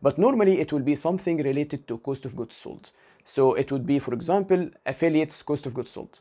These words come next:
Now, if we look into all of these financial entries, we can see that for every affiliate company we have in the process,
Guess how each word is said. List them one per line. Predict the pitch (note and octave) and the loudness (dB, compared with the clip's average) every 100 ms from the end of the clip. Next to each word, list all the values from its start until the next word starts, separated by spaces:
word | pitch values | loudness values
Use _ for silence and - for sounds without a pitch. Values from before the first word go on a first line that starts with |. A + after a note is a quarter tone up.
| - | 4
Now, | F#3 F#3+ | 6 6
if | G#3+ A#3 | 4 0
we | G#3+ | 2
look | G#3+ D#3+ | 2 2
into | D#3 C#3 | -4 0
all | C3+ A#2+ D#3+ | 0 2 2
of | F3+ | 2
these | D3 D#3+ | 0 -2
financial | D3 C#3+ D3 C#3 | -4 -4 -4 -6
entries, | G#2+ C3 F#2+ E2 - _ _ | -6 -8 -12 -14 -20 _ _
we | - F#3 | 4 4
can | A3 G3 | 4 0
see | F#3+ E3 | 0 2
that | C#3 C3+ | 2 0
for | - A#2 | -2 -4
every | - F3 D#3 E3+ | 0 -2 2 0
affiliate | C3+ - D3+ C#3+ | 0 -2 -2 -2
company | - E3 E3 C#3 | -2 -4 -2 -2
we | B2+ B2+ | 0 0
have | B2 | 0
in | G#2+ | -2
the | G2+ | -6
process, | - G3+ A3+ F#3+ F#3+ | -2 -2 2 -2 -2